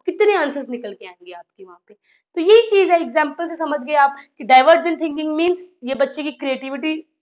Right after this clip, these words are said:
लेके आता है, इसमें एक पर्टिकुलर सिचुएशन, सॉरी, सॉरी, सॉल्यूशन आता है, इसमें एक पर्टिकुलर सॉल्यूशन पे हम आते हैं जिसका डायरेक्ट आंसर निकलता है। टू प्लस टू इक्वल टू फ़ोर, टू प्लस टू इक्वल टू एट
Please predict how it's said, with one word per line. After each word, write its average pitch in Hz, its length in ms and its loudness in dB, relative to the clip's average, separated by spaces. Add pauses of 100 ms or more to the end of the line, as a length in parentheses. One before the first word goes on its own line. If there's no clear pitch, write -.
(160)
लेके 262 300 -4
आता 262 280 2
है, 294 180 4 (460)
इसमें 311 280 -8
एक 349 260 -6
पर्टिकुलर 415 640 0
सिचुएशन, 294 640 -12 (220)
सॉरी, 302 200 -4
सॉरी, 269 240 -2 (240)
सॉल्यूशन 262 460 -8
आता 233 220 -4
है, 220 200 -10 (1200)
इसमें 302 300 -6
एक 392 280 -4 (180)
पर्टिकुलर 311 500 0
सॉल्यूशन 262 500 -8
पे 294 100 -6
हम 302 180 -6
आते 202 260 -10
हैं 262 140 -6
जिसका 330 260 -4
डायरेक्ट 302 400 0
आंसर 247 340 -4
निकलता 196 380 -14
है। 233 360 -2 (960)
टू 330 180 4
प्लस 349 280 4
टू 415 140 6
इक्वल 269 280 0
टू 294 140 0
फ़ोर, 302 340 0
टू 254 160 -12
प्लस 294 240 -4
टू 302 80 -8
इक्वल 285 200 -10
टू 330 160 -10
एट 285 320 2